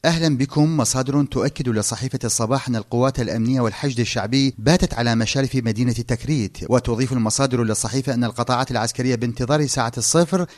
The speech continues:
لاقتحامها، مستغلين حالة الانكسار في معنويات تنظيم داعش وهروب العشرات من قادته إلى خارج المحافظة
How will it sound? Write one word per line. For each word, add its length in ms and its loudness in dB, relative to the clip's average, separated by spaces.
لاقتحامها، 680 4
مستغلين 540 2
حالة 320 0
الانكسار 580 2
في 140 0
معنويات 480 2
تنظيم 340 2
داعش 540 0
وهروب 400 4
العشرات 500 0
من 120 0
قادته 580 0
إلى 180 0
خارج 300 0
المحافظة 640 0